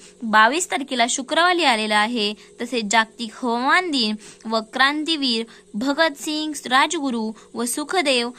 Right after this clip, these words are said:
शहीद दिन याच दिवशी आलेला आहे. याच दिवशी या थोर क्रांतीवीरांना फाशीची शिक्षा झालेली होती,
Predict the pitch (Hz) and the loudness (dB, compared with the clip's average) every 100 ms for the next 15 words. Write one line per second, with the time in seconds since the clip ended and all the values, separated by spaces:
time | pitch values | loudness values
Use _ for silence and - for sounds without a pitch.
0 | - - - 277 330 349 285 233 214 226 | -14 -8 -4 0 0 0 -2 -6 -4 -2
1 | 254 320 349 269 247 233 220 214 - - | -2 -2 -4 -4 -4 -4 -4 -8 -14 -10
2 | - 226 226 233 240 233 208 233 - - | -6 -4 -4 -6 -6 -6 -6 -8 -16 -8
3 | 233 269 - 277 269 - 233 220 - - | -4 -4 -4 -6 -4 -4 -4 -8 -12 -10
4 | 208 220 208 - - - 311 349 233 190 | -4 -2 -2 -8 -18 -6 -2 0 0 -2
5 | - - - - 247 247 247 233 233 226 | -8 -20 -18 -2 -2 -2 -4 -6 -6 -6
6 | 220 220 220 - 254 262 302 294 294 269 | -6 -6 -8 -10 -8 -4 -6 -6 -6 -6
7 | - 226 214 247 233 294 330 277 220 214 | -6 -4 -4 -6 -6 -6 -6 -6 -10 -10